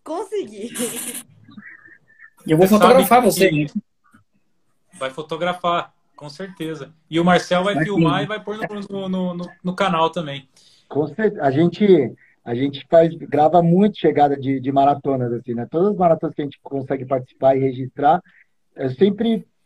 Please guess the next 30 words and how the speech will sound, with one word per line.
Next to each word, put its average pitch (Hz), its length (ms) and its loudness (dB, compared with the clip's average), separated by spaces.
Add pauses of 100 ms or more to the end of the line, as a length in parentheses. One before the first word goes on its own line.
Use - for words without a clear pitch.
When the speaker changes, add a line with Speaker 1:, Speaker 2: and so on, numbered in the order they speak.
Speaker 4:
incentivo 262 500 0
a 240 60 6
galera, 190 460 4
né, 160 180 6
pra, 151 200 -2
pra 147 220 -2
gente 143 200 -6
ficar 160 260 0
ali 147 140 0
no 151 120 -4
final. 175 760 2
Normalmente 170 400 -2
eu 185 80 -8
fico 196 180 -4
até 190 200 -2
seis 202 260 -4
horas 175 240 4
de 185 80 -4
prova, 151 480 0 (340)
né, 127 280 -2 (300)
gravando. 139 500 2
Espero 190 720 4
um 180 60 2
dia 185 500 4
encontrar, 202 480 -4
sei 233 120 0
lá, 143 220 2
passando 160 560 0
e, 190 60 0
ó, 196 200 2